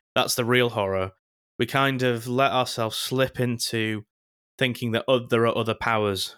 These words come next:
involved, to the point where we would need a, you know, we need this big event that will sort it out for me.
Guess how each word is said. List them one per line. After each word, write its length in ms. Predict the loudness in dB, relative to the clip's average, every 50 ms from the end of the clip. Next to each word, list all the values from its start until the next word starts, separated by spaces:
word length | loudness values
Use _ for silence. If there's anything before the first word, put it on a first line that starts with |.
| _ _ -8 -6
involved, 580 | -6 -6 -2 0 0 0 0 -2 -6 -12 _ _ _ _ _ _ _ _ _ _ _ _ _ -2
to 60 | -2
the 80 | 0 0
point 240 | 2 0 0 2
where 140 | 2 2 4 4
we 80 | 2
would 220 | 2 2 2 2 2
need 340 | 0 0 0 -2 -4 -8 -10 -6
a, 360 | -4 -2 -2 -2 -2 -4 -8 -12 _ _ _ _ _ _ -4
you 100 | -4 -2
know, 60 | 0
we 40 | 0
need 200 | 0 0 0 0
this 140 | -2 -4 -4
big 300 | -2 2 2 4 4 4
event 460 | 2 4 2 0 0 -2 -6 -12 -6 _
that 120 | -2 -2 0
will 120 | 0 -2 0
sort 300 | 0 0 0 0 0 0
it 60 | -2
out 200 | -2 -2 -4 -6
for 300 | -2 0 0 0 0 -2
me. 240 | -4 -6 -6 -10